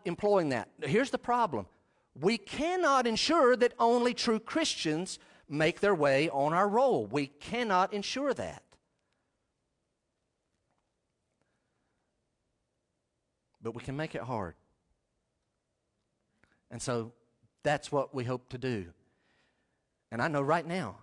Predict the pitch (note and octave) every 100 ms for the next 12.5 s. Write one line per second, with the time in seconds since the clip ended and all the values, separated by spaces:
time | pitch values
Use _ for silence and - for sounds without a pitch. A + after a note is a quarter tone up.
0 | _ - A#2+ C3+ C#3+ - D#3 - - A2+
1 | B2 G#2+ - A2 A2 A#2+ - C3+ A#2+ C#3+
2 | A#2+ B2 D3+ B2+ B2+ D3+ - _ _ _
3 | _ _ _ _ _ _ B2+ C#3 - D3
4 | C#3+ C3+ C#3+ C3+ - C#3 D3+ C3 A2 C#3
5 | C#3 C3+ C3 C#3+ C3 C3 C3 C3 C#3 A#2+
6 | - B2+ B2 B2 C3+ C3+ _ - B2 C3
7 | C#3 B2 B2 B2 - B2+ - C#3 A2 -
8 | G2 C3 D#3+ D#3+ C#3+ D3+ C#3+ B2+ G2+ F#2
9 | _ _ _ _ _ A#2+ C3 C#3 E3+ D#3
10 | E3+ C#3+ C#3+ C3+ C#3 C3+ B2+ C3 A#2+ A#2
11 | A2+ B2 A2+ - C#3+ C3+ A#2+ C3 B2+ -
12 | A#2+ - B2+ A2+